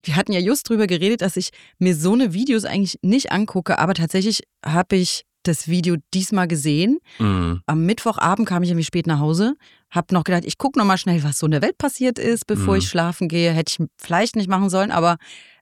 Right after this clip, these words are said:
Speaker 1: also das Ergebnis war nämlich, dass ich das Video völlig unvorbereitet dachte, ach, eine neue Debatte, ach, interessant.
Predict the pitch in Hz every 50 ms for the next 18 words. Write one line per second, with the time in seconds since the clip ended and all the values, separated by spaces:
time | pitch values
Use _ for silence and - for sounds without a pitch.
0 | _ - 170 175 160 185 180 175 180 - _ - 165 156 - 180 - 180 165 180
1 | 151 160 156 175 190 180 175 170 165 151 - 165 156 143 - 175 160 - - 160
2 | - 156 165 170 165 214 196 170 - - - - 202 214 220 208 - - 202 214
3 | - - 214 190 190 - 180 175 170 - 180 170 - - - - 330 359 370 359
4 | 349 320 - - _ - 185 185 180 175 170 170 151 175 165 254 277 - - 262
5 | 240 233 - - - - - - - 185 170 - - 196 - - 226 214 214 214
6 | 220 214 -